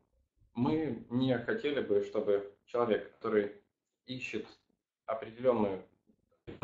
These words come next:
определенную услугу на нашем сайте, столкнулся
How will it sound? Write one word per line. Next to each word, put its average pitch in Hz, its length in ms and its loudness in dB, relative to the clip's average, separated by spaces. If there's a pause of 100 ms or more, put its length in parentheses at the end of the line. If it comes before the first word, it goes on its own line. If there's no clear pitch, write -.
(320)
определенную 104 640 2
услугу 113 280 -2
на 107 120 4
нашем 107 300 0
сайте, 214 320 -2
столкнулся 156 840 -2